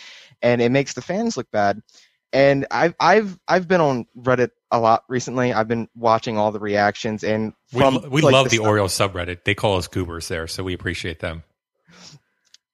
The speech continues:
Speaker 1: Yes, they're fun and everything. They're, they're out for, they want Manny to get a suspension. That's the consensus on that subreddit. The entire baseball subreddit, it's, it, they're, they're, it, he's pretty much the Antichrist right now there.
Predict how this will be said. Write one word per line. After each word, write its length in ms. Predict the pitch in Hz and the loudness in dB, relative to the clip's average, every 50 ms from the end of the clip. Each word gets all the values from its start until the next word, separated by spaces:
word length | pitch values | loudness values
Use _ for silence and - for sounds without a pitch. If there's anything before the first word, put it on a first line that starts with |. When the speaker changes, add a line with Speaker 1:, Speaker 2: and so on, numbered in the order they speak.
| _ - | _ 0
Speaker 1:
Yes, 240 | 139 135 135 127 - | 2 4 4 4 4
they're 160 | - 143 147 | 4 2 2
fun 320 | - - 135 131 127 127 | 2 2 2 2 2 2
and 100 | 113 113 | 0 0
everything. 380 | 117 117 117 117 117 120 120 113 | 0 0 0 0 -2 -4 -4 -2
They're, 260 | 107 127 135 135 - - 117 _ | 0 0 0 0 -2 -4 -10 _
they're 380 | - 127 135 151 160 147 139 - _ _ _ - | 0 2 2 4 2 0 -2 -8 _ _ _ -2
out 280 | 117 127 127 127 - _ _ - | 2 2 2 2 2 _ _ -12
for, 320 | - - 120 113 110 107 98 | -6 -4 -2 -2 -2 -2 -2
they 120 | - 127 147 | 0 0 0
want 220 | 165 170 156 131 | 0 0 -2 0
Manny 240 | 135 131 131 131 127 | 0 0 0 -2 -2
to 80 | 123 | -4
get 100 | 110 107 | -6 -6
a 40 | 117 | -8
suspension. 440 | - - - - 113 107 104 - 107 | -8 -10 -10 -8 -6 -6 -6 -4 -2
That's 200 | 110 113 - - | -2 -2 -2 -4
the 60 | 135 | -8
consensus 500 | - 120 110 - - 113 110 - 110 - | -10 -10 -8 -6 -6 -6 -4 -6 -8 -8
on 100 | 107 104 | -6 -2
that 140 | 107 110 107 | -2 -2 -2
subreddit. 340 | - - 104 98 107 104 - - _ - - - - - _ _ | -2 -4 -4 -2 -2 -2 -2 -4 _ -20 -20 -20 -20 -20 _ _
The 240 | 127 120 120 117 110 | 2 4 4 4 4
entire 400 | 120 127 117 156 165 175 185 175 147 | 2 -2 -2 2 4 4 6 4 4
baseball 500 | 123 147 143 160 170 - - 165 156 151 | 4 2 2 2 2 0 -2 -2 -2 -2
subreddit, 540 | - - 151 143 139 143 139 131 135 131 - | 0 0 -2 0 0 0 -2 0 0 -2 -2
it's, 360 | - 120 117 117 - - - - - | -2 -2 -4 -4 -6 -10 -12 -6 -4
it, 180 | 120 120 120 - _ _ - | -2 -2 -4 -6 _ _ 0
they're, 200 | 151 143 143 143 147 - | 2 2 2 2 0 2
they're, 160 | 151 147 147 | 4 4 4
it, 180 | 147 147 143 - - | 4 0 -4 -6 -10
he's 220 | - 143 156 151 - | -10 -8 -8 -8 -8
pretty 180 | - 208 196 190 | -6 -2 0 2
much 180 | 160 - - | 0 0 -2
the 100 | - - | -6 -6
Antichrist 480 | 110 117 110 - - - 101 95 - - | -4 -4 -4 -4 -8 -10 -10 -12 -14 -16
right 140 | - - - | -16 -16 -16
now 160 | 95 - 95 | -16 -14 -12
there. 240 | - - - 117 | -12 -12 -12 -12